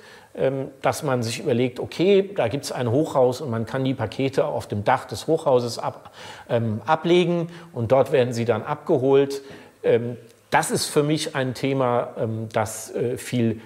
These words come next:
näher liegt. Und das wäre schon ein riesiger technischer Sprung, weil bisher werden die Pakete von drei Rädern aus, ähm, ge-, geliefert, also so Motorrädern mit drei Rädern,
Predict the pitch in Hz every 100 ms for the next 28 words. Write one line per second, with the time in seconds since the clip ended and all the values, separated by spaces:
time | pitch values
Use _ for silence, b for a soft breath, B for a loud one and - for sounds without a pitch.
0 | B 117 123 147 175 139 143 117 120 180
1 | 185 233 180 - 185 202 147 160 156 294
2 | 277 220 190 165 - 185 185 143 143 110
3 | - 131 170 214 220 B B B B -
4 | 131 139 135 - 277 226 180 147 143 143
5 | - 151 151 147 127 123 123 143 185 143
6 | 131 117 107 107 101 - - B B B
7 | - 113 101 98 98 - - 151 113 113
8 | - 104 123 175 185 175 - 120 113 110
9 | 110 139 156 147 151 139 123 110 107 107
10 | 107 143 165 151